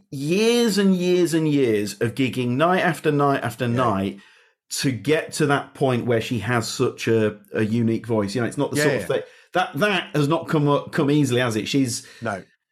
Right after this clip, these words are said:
Speaker 1: she's ba-, she's battle hardened of it, uh, for
Speaker 2: Yeah,
Speaker 1: it.
Speaker 2: 'cause you, 'cause
Speaker 1: Um,
Speaker 2: you can start off with that as what you want to do, but you've then got to knock the edges off it to f-, or, or, or increase the edges or whatever and find a way to transmit it on stage. And that's what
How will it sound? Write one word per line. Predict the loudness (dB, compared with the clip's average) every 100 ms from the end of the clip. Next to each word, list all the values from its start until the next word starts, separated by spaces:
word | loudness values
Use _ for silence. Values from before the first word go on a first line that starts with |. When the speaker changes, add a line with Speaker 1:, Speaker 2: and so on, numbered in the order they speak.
| _ _ _ _ _ _
Speaker 1:
she's | -4 -2
ba-, | 0 -2 -4
she's | -2 0
battle | 0 0 2
hardened | 2 2 2 0
of | 2
it, | 2 2
uh, | 2
for | 2 2
Speaker 2:
Yeah, | 2 2
Speaker 1:
it. | 0
Speaker 2:
'cause | 0 0
you, | 0
'cause | 0
Speaker 1:
Um, |
Speaker 2:
you | 0
can | -2 -4
start | 0 0 2
off | 2 0
with | -4 -2
that | -2
as | -4
what | -6 -4
you | -2
want | -2 -4
to | -6
do, | -2 -2
but | -4 -8
you've | -10 -2
then | 0 2
got | 0 -4
to | -4
knock | -4 -2
the | -6
edges | -6 -6
off | -6 -8
it | -16
to |
f-, | -12 -2
or, | 0 0 0
or, | 0 0 -2 -14 _
or | 0 2
increase | 2 2 0 0
the | 0
edges | 0 -2
or | -4
whatever | -6 -8
and | -4
find | 0 2 2
a |
way | 0
to | 0
transmit | -2 -4 -2 -6
it | -6
on | -4
stage. | -2 -2 -2
And | -4
that's | -4
what | -8